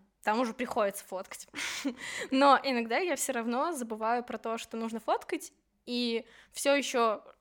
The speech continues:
живу в той парадигме, что кто-то это сфоткает и мне потом скинет, и могу приехать, и у меня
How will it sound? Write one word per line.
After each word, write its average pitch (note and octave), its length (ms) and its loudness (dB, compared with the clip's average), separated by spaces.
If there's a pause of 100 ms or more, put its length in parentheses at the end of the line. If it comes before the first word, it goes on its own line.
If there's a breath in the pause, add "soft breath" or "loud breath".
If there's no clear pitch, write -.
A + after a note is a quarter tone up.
(120)
живу A#3 580 -2 (280 loud breath)
в - 60 -20
той B3+ 160 4
парадигме, B3 520 0
что - 140 -4
кто-то A#3+ 280 -2
это A#3 120 -4
сфоткает B3+ 480 -2
и A#3 40 -2
мне A#3 120 0
потом A#3 260 -4
скинет, G4+ 480 -4 (640 soft breath)
и C#4 380 2 (120)
могу B3 300 -2
приехать, B3 460 -2
и B3 60 0
у A3 40 -2
меня A#3+ 480 0